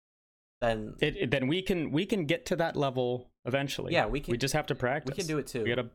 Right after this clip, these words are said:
Speaker 1: It's possible for us.
Speaker 2: we gotta
Speaker 1: Anyone can be in that position of him, if he can l-, speed run it in, like, three to four hours, just keep ranking up,
Speaker 2: Mm-hmm.
Speaker 1: ranking up, ranking up,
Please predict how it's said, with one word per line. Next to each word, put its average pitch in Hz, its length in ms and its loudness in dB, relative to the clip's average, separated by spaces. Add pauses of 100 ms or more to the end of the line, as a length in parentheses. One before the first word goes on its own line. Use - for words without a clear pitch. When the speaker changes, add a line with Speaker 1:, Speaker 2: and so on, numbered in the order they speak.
(100)
Speaker 1:
It's 117 140 -8
possible 143 480 4
for 131 180 -2
us. 107 80 0
Speaker 2:
we 110 60 0
gotta 120 120 2
Speaker 1:
Anyone 160 320 0
can 147 140 -4
be 123 160 0
in 120 100 -4
that 120 160 -4
position 107 480 -4
of 104 160 -4
him, 107 400 -2 (680)
if 131 160 2
he 143 100 0
can 143 240 0
l-, - 140 -6 (560)
speed 135 320 2
run 107 180 0
it 110 120 -4
in, 104 60 -6
like, 104 180 -6
three 127 140 -2
to 113 60 -4
four 113 220 0
hours, 104 340 2
just - 160 -4
keep 113 180 0
ranking 113 320 -2
up, 113 100 6
Speaker 2:
Mm-hmm. 151 100 2
Speaker 1:
ranking 113 220 2
up, 110 160 -2
ranking 107 280 -6
up, 107 200 -4